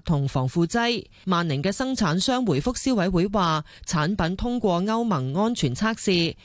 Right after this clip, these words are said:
Napier 代理商就話，檢測出嘅防腐劑可能源自溶液配方中嘅個別成分，認為含量屬於安全範圍。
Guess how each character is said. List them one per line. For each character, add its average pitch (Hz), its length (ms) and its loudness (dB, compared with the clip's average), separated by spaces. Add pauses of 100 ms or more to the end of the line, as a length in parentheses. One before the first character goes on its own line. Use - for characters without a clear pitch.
Napier 185 520 0
代 170 240 0
理 160 180 2
商 254 260 0
就 185 200 0
話， 160 340 0 (100)
檢 165 220 0
測 240 180 0
出 262 180 -4
嘅 180 220 -2
防 143 220 0
腐 190 160 0
劑 254 340 0
可 185 140 0
能 165 240 0
源 151 260 2
自 180 160 -2 (140)
溶 151 260 0
液 170 140 0
配 208 300 2
方 247 240 0
中 269 200 -2
嘅 202 220 0
個 190 140 -2
別 170 260 0
成 139 180 -2
分， 170 360 -2 (240)
認 190 160 0
為 156 160 2
含 156 200 -2
量 175 240 2
屬 180 200 -2
於 254 200 0
安 240 160 0
全 147 240 0
範 170 260 0
圍。 143 380 0